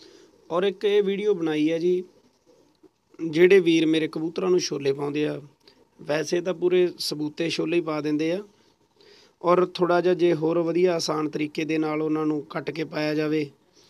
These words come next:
ਤੇ ਕਬੂਤਰ ਹੋਰ ਵੀ ਵਧੀਆ ਤਰੀਕੇ ਦੇ ਨਾਲ ਖਾ ਲੈਂਦੇ ਆ। ਸੋ ਆਓ ਜੀ, ਹਲਵਾਈਆਂ ਵਾਲਾ ਇਹ ਤਰੀਕਾ ਥੋੜ੍ਹਾ ਜਿਹਾ।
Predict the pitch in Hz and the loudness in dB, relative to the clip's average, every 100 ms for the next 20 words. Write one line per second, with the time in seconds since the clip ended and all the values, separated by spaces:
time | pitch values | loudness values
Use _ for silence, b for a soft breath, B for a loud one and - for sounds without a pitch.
0 | B B - - 151 143 139 - - _ | B B -18 -4 -2 -2 -4 -10 -16 _
1 | _ _ _ - 165 160 180 151 151 160 | _ _ _ -10 -10 -4 -2 0 0 0
2 | 160 160 147 139 - - 160 165 165 151 | 0 0 -2 -8 -20 -14 -6 -2 -2 -4
3 | - - 160 151 165 156 147 131 139 135 | -10 -6 -4 -2 -2 -2 -2 -4 -4 -4
4 | 139 123 135 127 - _ _ _ B B | -4 -4 -6 -6 -14 _ _ _ B B
5 | B B B B _ - 170 165 175 190 | B B B B _ -6 -2 0 2 0
6 | 147 175 175 170 180 180 175 175 165 147 | 2 0 2 2 2 2 0 -2 -4 -8
7 | 147 - 151 147 147 143 | -10 -10 -10 -8 -8 -8